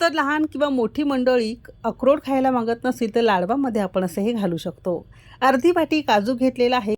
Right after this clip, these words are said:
काजूमध्ये खूप जास्त प्रमाणात प्रोटीन असतं आणि प्रोटीन आपल्या सगळ्यांच्या आरोग्यासाठी नेहमी गरजेचं असतं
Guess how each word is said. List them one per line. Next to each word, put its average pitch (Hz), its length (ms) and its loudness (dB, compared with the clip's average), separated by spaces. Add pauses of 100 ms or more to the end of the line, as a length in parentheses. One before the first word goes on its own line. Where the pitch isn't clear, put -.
(120)
काजूमध्ये 330 580 0
खूप 320 320 -4
जास्त 294 180 -4
प्रमाणात 262 420 -2 (100)
प्रोटीन 240 420 0
असतं 254 260 -2
आणि 220 140 0
प्रोटीन 226 400 0
आपल्या 240 220 -2
सगळ्यांच्या 233 600 -2
आरोग्यासाठी 226 560 -2
नेहमी 208 320 0
गरजेचं 175 440 -2
असतं 180 300 -4